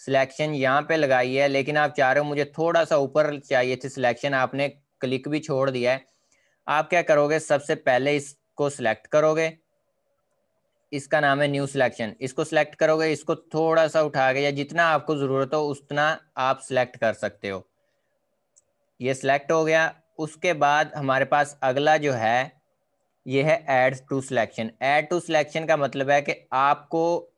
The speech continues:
एक तो इतनी चीज़ चाहिए, एक आपको इधर से भी चाहिए थी, इस तरह से। आप इस तरह सिलेक्ट करोगे, ये आपके पास इस तरह से आ जाएगा। अब ये देखो, ये एल शेप में इसने हमें चीज़ को सिलेक्ट करके दे दिया है। ये तो था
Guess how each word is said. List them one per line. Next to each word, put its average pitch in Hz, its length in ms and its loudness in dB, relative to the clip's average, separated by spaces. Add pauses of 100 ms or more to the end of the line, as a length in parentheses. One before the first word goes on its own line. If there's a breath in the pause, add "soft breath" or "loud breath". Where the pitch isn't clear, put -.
(140)
एक 143 260 -2
तो 165 120 0
इतनी 160 340 -4
चीज़ 160 240 -4
चाहिए, 156 340 2
एक 147 380 -2
आपको 147 560 0
इधर 143 220 -2
से 147 160 -4
भी 147 120 -2
चाहिए 110 360 0
थी, 98 240 -12 (560)
इस 127 200 -8
तरह 113 200 2
से। 101 220 -10 (840)
आप 139 200 2
इस 143 140 -4
तरह 156 160 4
सिलेक्ट 143 320 -2
करोगे, 143 300 0
ये 143 80 2
आपके 127 260 0
पास 131 240 0
इस 117 160 -8
तरह 113 180 0
से 120 140 -2
आ 101 160 0
जाएगा। 98 320 -6 (480)
अब 135 120 2
ये 147 120 0
देखो, 135 220 0
ये 143 260 -2
एल 147 220 2
शेप 131 300 -2
में 139 180 -2
इसने 139 260 -2
हमें 139 420 -2
चीज़ 131 320 -6
को 156 140 -2
सिलेक्ट 123 360 -2
करके 120 320 -2
दे 104 180 -4
दिया 101 180 -4
है। 95 100 -10 (1080)
ये 143 240 0
तो 160 100 -2
था 160 180 0